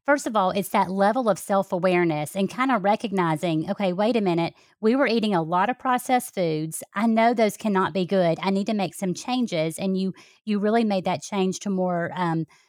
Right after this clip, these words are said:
uh, whole, real foods instead of the processed foods. And then also you referenced the carbohydrates, especially those processed carbs like the breads and the pastas,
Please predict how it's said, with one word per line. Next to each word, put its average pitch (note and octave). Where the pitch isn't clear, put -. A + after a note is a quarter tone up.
uh, F3+
whole, A#3
real F#3+
foods F3+
instead F#3+
of F#3
the F3
processed B3+
foods. E3
And A#3
then B3
also B3+
you A#3+
referenced G#3
the G3+
carbohydrates, E3+
especially A#3
those F3
processed A3+
carbs D#3
like D#3+
the F3+
breads B3+
and E3
the D#3+
pastas, G3